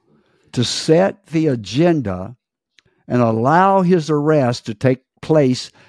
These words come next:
at the time and the place of his choosing, not at Judas's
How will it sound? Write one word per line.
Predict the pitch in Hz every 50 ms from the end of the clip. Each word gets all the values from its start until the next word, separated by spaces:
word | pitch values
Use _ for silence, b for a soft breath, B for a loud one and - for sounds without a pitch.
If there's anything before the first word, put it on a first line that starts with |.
| b
at | b 123 123 110
the | - 113 107
time | - - 110 131 131 139 156 170 196 220 220 220 202 _ _ _ _ _ _ _ -
and | 127 127 123 117
the | 110
place | 104 - - 139 156 175 190 196 - -
of | 139 120
his | 110 120 160 156 - - -
choosing, | - - - - 226 269 233 185 127 107 104 95 98 104 120 120 _ _ _ _ _ _ _ _ _ -
not | 104 127 151 170 156
at | 143 120 117
Judas's | 98 95 147 160 160 139 131 107 - - 104 104 113 110 - - -